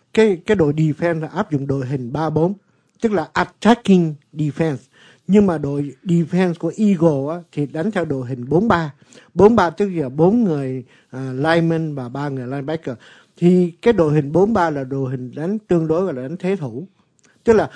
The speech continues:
họ đánh mà họ, à, cố gắng để mà, à, cản cái, cái vấn đề mà rushing attack, tức là, là ôm banh chạy. Nhưng mà cái nguy hiểm á, là tại vì là Cam Newton á, là một người gọi là running quarterback.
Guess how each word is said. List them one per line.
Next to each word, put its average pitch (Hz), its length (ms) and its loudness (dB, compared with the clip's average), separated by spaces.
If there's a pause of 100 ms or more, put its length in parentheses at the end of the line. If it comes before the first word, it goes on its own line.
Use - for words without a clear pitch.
(160)
họ 156 300 -6
đánh 185 380 -2
mà 156 140 -2
họ, 131 480 -6 (340)
à, 139 300 -8 (200)
cố 214 220 6
gắng 220 320 0
để 143 160 -6
mà, 143 280 -6 (340)
à, 131 360 -10 (180)
cản 151 400 -6
cái, 196 300 -4
cái 185 180 -4
vấn 190 160 -4
đề 139 140 -6
mà 123 140 -8
rushing 175 380 0
attack, 185 340 -6 (100)
tức 190 100 -2
là, 123 300 -4
là 120 340 -10
ôm 160 180 -4
banh 143 180 -4
chạy. 117 200 -8 (680)
Nhưng 214 260 4
mà 156 300 0
cái 247 120 -2
nguy 214 220 4
hiểm 147 280 0
á, 233 100 -2
là 165 140 -4
tại 139 220 -6
vì 139 180 -2
là 131 140 -6
Cam 202 320 2
Newton 160 420 2
á, 165 80 -6
là 151 120 -4
một 131 200 -10
người 131 160 -6
gọi 127 120 -8
là 120 200 -10
running 180 420 2
quarterback. 160 500 -4